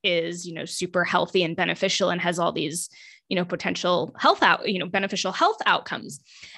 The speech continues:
And so, not that I think this person is doing this, but I'm just imagining, like, this is someone who's in med school who believes that they are, you know, have been reading the studies and are educated a little bit more on diet and nutrition.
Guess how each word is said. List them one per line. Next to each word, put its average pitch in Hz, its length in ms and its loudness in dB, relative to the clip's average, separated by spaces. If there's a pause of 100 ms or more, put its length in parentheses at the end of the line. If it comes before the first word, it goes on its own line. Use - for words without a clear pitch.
And 240 200 6
so, 240 440 8
not 285 300 6
that 247 100 6
I 214 240 6
think 208 300 -4 (260)
this - 160 -8
person 185 320 -6
is 175 100 -8
doing 196 260 4
this, - 220 -4
but 247 180 4
I'm 247 140 6
just 269 220 2
imagining, 220 460 4
like, 190 280 2 (300)
this 175 540 4
is 285 160 2
someone 220 380 4
who's 214 200 0
in 214 180 -2
med 202 180 0
school 196 340 -4
who 208 120 -4
believes 208 640 -2
that 208 160 -2
they 190 260 4
are, 180 420 6 (140)
you 208 120 -4
know, 185 100 -4
have 170 180 -6
been 185 200 4
reading 208 260 8
the 202 80 4
studies 190 460 2
and 185 100 -4
are - 140 -2
educated 190 760 4
a 196 60 -2
little 185 200 -2
bit 202 200 -2
more 185 320 0
on 180 300 0
diet 175 380 2
and 185 120 -10
nutrition. 196 640 -2